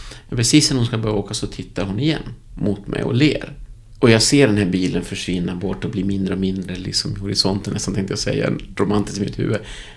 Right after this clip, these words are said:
Men jag blev kär där i det ögonblicket. Det regnade, så jag går och sätter mig under, någonstans i en bänk med, med en tak över.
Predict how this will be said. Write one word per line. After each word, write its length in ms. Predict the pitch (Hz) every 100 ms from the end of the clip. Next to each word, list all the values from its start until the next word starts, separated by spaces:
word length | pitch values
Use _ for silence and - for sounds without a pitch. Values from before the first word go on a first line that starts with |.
| - - - - - -
Men 140 | 135
jag 140 | 127
blev 120 | 147 160
kär 500 | - 190 170 - 110 -
där 540 | - 107 110 82 - 107 -
i 140 | - 95
det 120 | 92
ögonblicket. 640 | 90 85 - - - - - - - - - - - -
Det 140 | 104
regnade, 480 | - 120 104 123 110
så 100 | 117
jag 60 |
går 60 | 127
och 80 | 123
sätter 340 | - 139 -
mig 120 | 127
under, 200 | 110 104
någonstans 560 | 98 95 104 95 95 98
i 20 |
en 160 | 95 101
bänk 320 | 120 123 -
med, 80 | 95
med 160 | 98 104
en 120 | 90
tak 360 | - - -
över. 140 | -